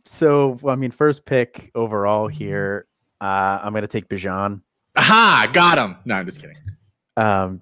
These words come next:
Speaker 1: yeah, I'm gonna take Bijan. Uh, pretty much all I have to say about that. I think that was an easy decision.
Speaker 2: Yeah, I think it probably is too.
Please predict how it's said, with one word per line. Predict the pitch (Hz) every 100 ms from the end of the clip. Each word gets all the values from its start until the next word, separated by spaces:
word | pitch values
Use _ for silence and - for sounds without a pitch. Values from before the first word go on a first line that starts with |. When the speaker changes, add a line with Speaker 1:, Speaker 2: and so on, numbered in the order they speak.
| -
Speaker 1:
yeah, | 113 92
I'm | 113
gonna | 120 123
take | 127 113
Bijan. | 113 104 107 107 104 104 104 _ _ _
Uh, | 104 98 98 98 - _ -
pretty | - 131
much | 113
all | 104
I | 101
have | 104
to |
say | - 95
about | 87 -
that. | 80 -
I | 98
think | 95 95
that |
was | 92
an | 87
easy | 95 90 87
decision. | 85 - - - _ _ _ _ _ _ _ _ -
Speaker 2:
Yeah, | 95
I | 92
think | 107 101
it | 85
probably | 87 82 85
is | -
too. | 95 87